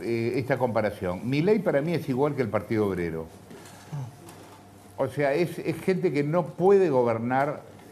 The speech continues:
en función de lo que ellos mismos están diciendo. Yo entiendo por qué a los chicos les gusta Milei, porque, eh, Milei le está diciendo a los chicos,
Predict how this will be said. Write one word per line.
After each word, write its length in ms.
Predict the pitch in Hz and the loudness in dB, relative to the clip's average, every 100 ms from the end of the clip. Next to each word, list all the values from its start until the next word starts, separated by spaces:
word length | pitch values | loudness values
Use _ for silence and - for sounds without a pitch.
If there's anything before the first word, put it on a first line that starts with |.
| - - | -20 -4
en 160 | 127 110 | -2 0
función 360 | 117 107 147 | -2 0 0
de 80 | 139 | 0
lo 100 | 123 | 0
que 80 | 123 | 0
ellos 180 | 123 113 | 0 -2
mismos 380 | 117 127 127 120 | -2 -2 -2 -2
están 260 | - 113 | -2 0
diciendo. 420 | 107 104 98 85 - | -2 -4 -6 -8 -4
Yo 120 | 123 | 2
entiendo 520 | 202 190 214 214 160 110 | 2 2 2 2 2 2
por 200 | 110 - | -2 2
qué 100 | 135 | 2
a 60 | |
los 160 | 127 - | 2 0
chicos 280 | 139 127 113 | -2 0 0
les 100 | 107 | 0
gusta 260 | 117 120 | -2 -2
Milei, 320 | 117 117 127 135 | 0 2 0 0
porque, 760 | 143 120 147 127 - - 82 | -2 -2 0 -2 -4 -12 -10
eh, 40 | 104 | -4
Milei 360 | 147 175 220 | -2 0 0
le 80 | 208 | 0
está 160 | - 160 | 0 0
diciendo 420 | 135 113 170 151 | -2 -2 -2 0
a 40 | |
los 120 | 120 113 | -2 -2
chicos, 380 | 165 160 156 | -2 0 -2